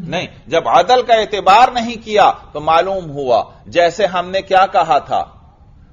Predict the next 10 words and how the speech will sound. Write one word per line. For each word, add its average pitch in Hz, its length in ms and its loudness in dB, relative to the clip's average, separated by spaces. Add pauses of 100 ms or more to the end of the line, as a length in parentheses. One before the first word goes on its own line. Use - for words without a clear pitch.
हमने 165 260 -4
क्या 185 200 2
कहा 170 340 0
था 127 220 -2 (600)
कि 175 480 -6
जमा 160 800 2
की 190 220 -8
जमा 160 400 0
क्या 180 240 2
आई, 175 440 2